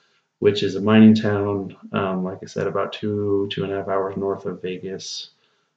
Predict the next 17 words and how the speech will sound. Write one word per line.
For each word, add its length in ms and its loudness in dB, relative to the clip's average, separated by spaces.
um, 280 -2
through 260 4
the 80 2
middle 340 6
of 80 -4
nowhere. 540 -6
So 640 0
we're 120 2
going 340 8
up 160 2
there. 460 10
Uh, 300 0
we 460 2
have 200 0
a 20 -2
drivers' 340 8
meeting 540 0